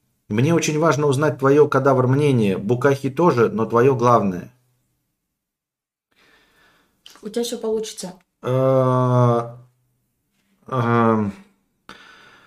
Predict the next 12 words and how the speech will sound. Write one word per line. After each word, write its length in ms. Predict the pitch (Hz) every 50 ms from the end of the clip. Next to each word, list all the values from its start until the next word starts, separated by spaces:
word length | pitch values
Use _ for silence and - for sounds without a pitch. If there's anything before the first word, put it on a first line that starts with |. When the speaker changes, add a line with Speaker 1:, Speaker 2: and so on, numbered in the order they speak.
| _ _ _ _ _ _ _ _ _
Speaker 1:
эм. 880 | - 92 101 120 117 113 113 113 117 113 110 110 107 107 107 104 - 98 -
Speaker 2:
А 100 | 226 214
что, 320 | - - - - 339 381
если 420 | 392 370 320 330 - - 269 269 285
я 200 | 247 269 269 269
сейчас 400 | - 269 233 - 285 277 277 -
попала 680 | - 254 240 247 - 277 311 339 339 294 254 226 202 - - - - - _ 214
вот 180 | 220 220 -
в 80 | 226 269
эту 200 | 294 285 247 208
вот 220 | 240 254 247 - -
вселенную, 840 | - - - 254 226 226 269 311 339 330 302 269 233 202 196 -